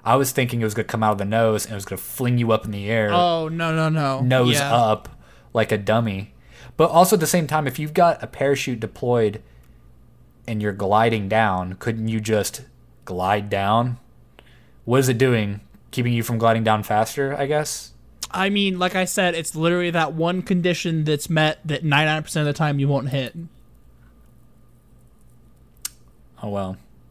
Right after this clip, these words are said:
Speaker 1: Oh, well. I mean
Speaker 2: I mean, it's an extra sense of safety, so, I mean, I
Speaker 1: Yeah.
Speaker 2: get that. But, like,
Speaker 1: Get used to
Speaker 2: yeah.
Speaker 1: the sport cruiser, though. You might, that might be the only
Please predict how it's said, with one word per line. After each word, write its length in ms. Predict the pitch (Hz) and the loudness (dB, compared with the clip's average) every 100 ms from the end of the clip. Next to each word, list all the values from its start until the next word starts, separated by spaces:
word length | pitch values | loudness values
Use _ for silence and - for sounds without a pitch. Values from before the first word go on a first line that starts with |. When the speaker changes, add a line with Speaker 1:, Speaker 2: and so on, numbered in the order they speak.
| - - - - - - - - | -20 -20 -20 -20 -20 -20 -20 -10
Speaker 1:
Oh, 280 | 117 113 120 | 2 4 4
well. 300 | 110 101 98 139 | 4 2 0 0
I 100 | 156 | 2
mean 420 | 170 160 139 127 - _ - - - - | 2 0 -4 -8 -14 _ -20 -20 -20 -4
Speaker 2:
I 60 | 220 | 0
mean, 140 | 277 | 0
it's 100 | 294 | 0
an 60 | 330 | -2
extra 240 | 370 - | -2 -2
sense 240 | - 285 202 | 0 0 -2
of 80 | - | -2
safety, 520 | 147 160 - 135 123 | 0 0 -2 -10 -6
so, 120 | - | -4
I 60 | 147 | 0
mean, 140 | 180 | 2
I 40 | |
Speaker 1:
Yeah. 60 | 196 | 2
Speaker 2:
get 180 | 226 - | 0 0
that. 300 | 135 113 - 196 - - | 0 0 -6 -14 -18 -10
But, 140 | 139 131 | -8 -4
like, 140 | 139 | 4
Speaker 1:
Get 100 | 196 | 4
used 220 | 214 - | 4 2
to 40 | 220 | 2
Speaker 2:
yeah. 60 | |
Speaker 1:
the 60 | 151 | 2
sport 320 | - 175 175 | 4 2 4
cruiser, 280 | 151 120 120 | 0 2 2
though. 140 | 113 | 4
You 180 | 113 113 | 2 2
might, 280 | 120 147 - - - - _ - - - | 0 -2 -4 -18 -20 -20 _ -20 -20 -20
that 220 | 147 127 127 | -4 -4 0
might 220 | 131 131 | -2 0
be 80 | 131 | 0
the 80 | |
only 320 | 123 120 113 | 0 0 -2